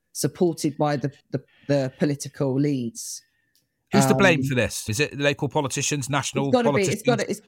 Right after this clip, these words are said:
Speaker 1: it's, well, what the actual sort of, "We're gonna look up your social media posts and send them, send them around by email to other senior leaders."
Speaker 2: Yeah,
Speaker 1: I mean,
Speaker 2: I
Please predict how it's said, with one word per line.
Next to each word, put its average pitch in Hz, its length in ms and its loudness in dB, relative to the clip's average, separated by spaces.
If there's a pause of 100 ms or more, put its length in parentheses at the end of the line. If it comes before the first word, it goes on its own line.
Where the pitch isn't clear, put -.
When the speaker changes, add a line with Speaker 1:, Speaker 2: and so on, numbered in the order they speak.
(180)
Speaker 1:
it's, 214 140 -2 (520)
well, 165 480 2
what 143 260 0
the 202 80 2
actual 190 720 -2 (200)
sort 180 240 0
of, 175 280 -2 (120)
"We're 185 160 2
gonna 180 220 2
look 185 220 -2
up - 160 -4
your 180 140 0
social 180 400 0
media 196 380 -2
posts - 720 -4
and 156 260 0
send 185 300 0
them, 147 140 -2
send 175 500 -2
them 165 100 0
around 160 300 0
by 156 160 0
email 147 400 -2
to 156 200 -2
other 143 240 0
senior 156 380 -2
leaders." 160 680 -4 (760)
Speaker 2:
Yeah, 107 280 2
Speaker 1:
I - 20 0
mean, 180 160 0
Speaker 2:
I - 20 4